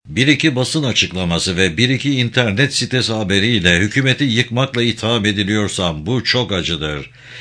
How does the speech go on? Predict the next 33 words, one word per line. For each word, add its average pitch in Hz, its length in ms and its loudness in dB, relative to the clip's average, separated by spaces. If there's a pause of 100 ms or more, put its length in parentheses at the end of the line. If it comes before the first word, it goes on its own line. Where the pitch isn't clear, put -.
(200)
Benim 151 380 6
böyle 165 300 6
kötü 147 320 0
bir 147 120 2
amacım 131 440 0
olsa 95 300 0
yedi 120 320 2
yüz 127 260 2
bin 120 180 0
kişilik 104 480 -4
gücü 110 220 0
elinde 107 440 0
tutan 107 400 -2
bir 113 140 2
komutan 113 460 -4
olarak 92 500 0
bunu 151 220 4
yapmanın 135 600 2
başka 123 280 2
yolları 117 520 0
da 110 40 -2
olabilirdi. 87 800 0 (920)
Ben 147 340 4
görev 143 300 6
hayatım 139 580 2
boyunca 87 420 2
her 139 160 4
zaman 139 340 0
kanunların 123 760 0
ve 120 100 2
anayasanın 104 640 0
çizgisinde 85 680 -2
oldum. 76 500 -4